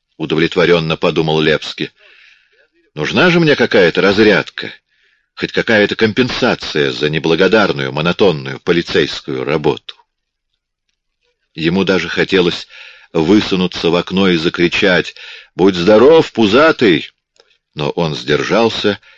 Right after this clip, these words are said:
и пролетел мимо дальше по бульвару. Домчавшись до управления,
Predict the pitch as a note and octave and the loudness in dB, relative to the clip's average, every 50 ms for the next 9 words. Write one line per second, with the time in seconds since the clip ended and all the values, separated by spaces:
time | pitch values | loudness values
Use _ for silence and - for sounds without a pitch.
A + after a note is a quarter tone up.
0 | _ _ _ - F#2 A#2+ - - _ - - D2 C#2+ C#2 C#2 - - E2 D#2+ D2 | _ _ _ -4 -2 -2 -2 -4 _ -4 -2 0 0 0 -2 -2 0 0 0 0
1 | C#2 C#2+ F2 A2+ A#2+ A2 G#2+ F#2 D2 D#2 D2+ D#2 D#2 - - - D#2+ - D2+ D2 | 0 -2 -2 -2 0 -2 -2 -2 -2 -2 -2 -2 -4 -4 -6 -8 -8 -8 -6 -6
2 | C2+ C#2+ C#2 C2 C2 B1 A1 - - - _ _ _ _ _ _ _ _ _ _ | -4 -4 -4 -6 -6 -8 -10 -12 -16 -20 _ _ _ _ _ _ _ _ _ _
3 | _ _ _ _ _ _ _ _ _ _ _ _ _ _ _ _ _ _ _ _ | _ _ _ _ _ _ _ _ _ _ _ _ _ _ _ _ _ _ _ _
4 | _ _ _ - - E2 E2+ E2+ - - C#3 C#3 - - - G2 D#2+ F2 F#2 F2+ | _ _ _ -6 -4 -2 -2 -2 0 0 0 0 0 0 -2 -2 2 2 2 2
5 | - - F#2+ F2 F2+ A2 B2+ B2+ B2 A#2+ A#2 A2 | 2 2 2 2 4 4 2 2 2 0 -2 -2